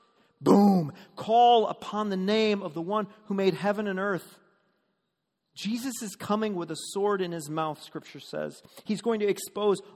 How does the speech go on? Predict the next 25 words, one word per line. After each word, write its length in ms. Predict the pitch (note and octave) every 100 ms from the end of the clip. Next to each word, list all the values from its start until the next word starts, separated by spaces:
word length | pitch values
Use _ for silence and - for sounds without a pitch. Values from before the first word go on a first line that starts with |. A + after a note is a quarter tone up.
| _
all 260 | G#3+ B3
the 140 | A#3+ A3+
hidden 280 | F#3 A3+ A3+
places 460 | - G#3+ G#3 G3
of 120 | F3
your 120 | F#3+ F#3+
life 460 | G3 F#3+ - - _ _ _
with 140 | E3
his 240 | E3 D#3 -
sword. 320 | F3 D3+ C3+ - _ _ _ _ _ _ _ _ _ _ _ _ _ _ _ _
What 240 | D#3+ G3+
has 220 | G#3+ A3
the 100 | F3
power 440 | G3+ - F3+ F#3 F3
to 180 | - E3+
make 320 | E3 F3 F3 -
right 560 | D3+ D#3+ D#3 - - _ _ _ _ _ _ _ _
your 140 | D3 D3+
sin? 440 | - F3 D3+ C3+ _ _ _ _ _ _ _ _ _ _ _ _ _ _ _ _ _
His 200 | _ C#3+
name. 280 | D#3+ E3+ C3+ A2+ _ _ _ _ _ _ _ _ _ -
The 80 |
name 240 | D3+ D#3 E3+
of 100 | D3+
Jesus. 640 | - D#3 - A2+ - -